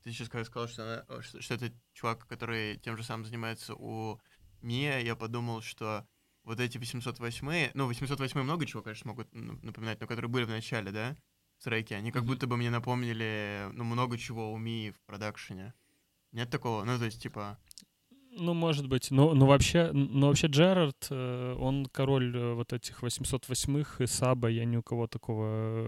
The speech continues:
Speaker 2: э, чистого и низкого саба не слышал никогда. Причём я с ним знаком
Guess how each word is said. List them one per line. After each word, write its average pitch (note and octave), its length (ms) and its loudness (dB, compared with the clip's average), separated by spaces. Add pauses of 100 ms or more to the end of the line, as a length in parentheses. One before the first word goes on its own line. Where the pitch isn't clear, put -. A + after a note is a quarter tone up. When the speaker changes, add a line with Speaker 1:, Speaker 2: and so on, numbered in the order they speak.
(340)
Speaker 2:
э, - 60 -2
чистого A#2+ 480 2
и A2+ 40 4
низкого A#2 380 0
саба A2+ 340 -2
не A2+ 100 0
слышал A#2 360 -4
никогда. A#2 360 -4
Причём D#3+ 400 2 (420)
я C3+ 120 8
с - 140 6
ним C3+ 100 4
знаком B2 1120 2